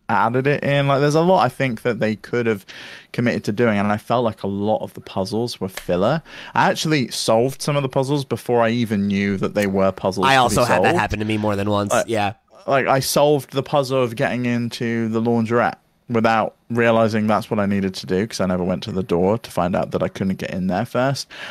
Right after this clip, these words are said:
Speaker 1: I was picking up items of clothing before I realized I needed to get the items of clothing. And it was, so, so I managed, I picked up a hat and a jacket, and I was like, "What is this even for?" And then I found where I needed to use it.
Speaker 2: Yeah.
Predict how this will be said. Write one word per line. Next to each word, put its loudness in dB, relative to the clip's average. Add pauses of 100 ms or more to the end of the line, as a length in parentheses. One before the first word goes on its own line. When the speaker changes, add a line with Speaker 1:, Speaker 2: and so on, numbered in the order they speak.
(120)
Speaker 1:
I 2
was 0
picking -2
up 2
items 0
of -4
clothing -2 (360)
before 0
I 4
realized 4
I 2
needed 2
to -4
get 0
the 0
items -2
of -6
clothing. -2 (560)
And 0
it 2
was, -2
so, -2
so -2
I 2
managed, -2
I -2
picked -6
up -8
a -4
hat -2
and -4
a -2
jacket, -4
and -2
I 0
was -4
like, -2
"What -2
is -4
this -4
even 0
for?" 0
And 0
then -2
I -2
found 0
where 2
I 2
needed -2
to -6
use -2
it. 0
Speaker 2:
Yeah. -4